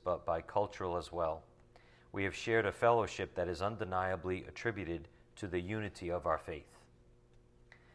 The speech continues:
I suppose one of the great blessings for me is to see and experience firsthand what I'm sharing with you,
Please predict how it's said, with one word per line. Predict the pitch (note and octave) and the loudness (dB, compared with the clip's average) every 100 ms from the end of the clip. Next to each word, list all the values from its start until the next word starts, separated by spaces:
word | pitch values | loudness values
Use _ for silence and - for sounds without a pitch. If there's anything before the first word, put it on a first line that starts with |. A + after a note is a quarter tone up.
| - - - - | -20 -20 -20 0
I | G2 | 2
suppose | F#2 G2+ B2+ B2+ C3+ A#2+ G#2+ | 2 0 4 4 4 0 0
one | A2+ | 2
of | F#2 | 2
the | F#2 | 0
great | G#2 A#2 A2+ | 2 2 2
blessings | G#2 G#2 G#2 F#2+ | 0 2 -4 -8
for | - | -8
me | G2 A#2 A#2+ | -4 -4 -4
is | A2 F2+ | -6 -10
to | - | -8
see | F2+ - C3 C#3+ C3+ | -8 -6 -6 -6 -8
and | G2+ F#2 | -6 -8
experience | - - C#3 C3 F#2 E2+ | -8 -6 -2 -2 -2 -4
firsthand | - A2+ A2 - F#2+ F#2 F2 | -4 -2 -2 -4 -4 -4 -2
what | E2+ | -4
I'm | E2+ | -4
sharing | - G#2+ G#2 F#2 | -4 -2 -2 -4
with | D#2+ - | -6 -10
you, | C#2+ - | -14 -16